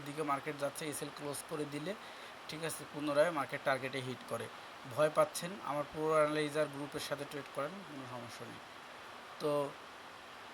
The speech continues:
best of luck। আর একটা মেসেজ সবাইকে দিয়ে দিতে চাই, অনেকের কোর্স ফি কিন্তু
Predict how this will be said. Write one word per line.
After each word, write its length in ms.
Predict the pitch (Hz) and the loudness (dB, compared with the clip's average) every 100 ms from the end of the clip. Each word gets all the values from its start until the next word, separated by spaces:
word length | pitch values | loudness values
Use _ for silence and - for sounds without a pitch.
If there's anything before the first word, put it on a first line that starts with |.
| - - - 135 | -14 -12 -10 -2
best 180 | 156 - | 0 2
of 140 | 156 | 2
luck। 200 | 139 147 - - - - - | 6 6 6 -10 -12 -10 -2
আর 180 | 131 139 | 4 4
একটা 260 | 139 - 139 | 4 2 2
মেসেজ 340 | 135 - 143 | 2 0 -2
সবাইকে 420 | - 147 143 143 | 0 0 0 -2
দিয়ে 180 | 135 139 | -2 -4
দিতে 320 | 131 135 135 | -4 -8 -2
চাই, 160 | 143 151 - - | -2 -2 -4 0
অনেকের 400 | 143 156 170 170 - | 0 0 -2 -4 -4
কোর্স 240 | 147 151 - - - | 0 0 -2 -6 -4
ফি 280 | 165 170 - - - - - - - - - | -2 -2 -4 -10 -12 -12 -12 -12 -12 -12 -6
কিন্তু 280 | 151 143 | -4 -2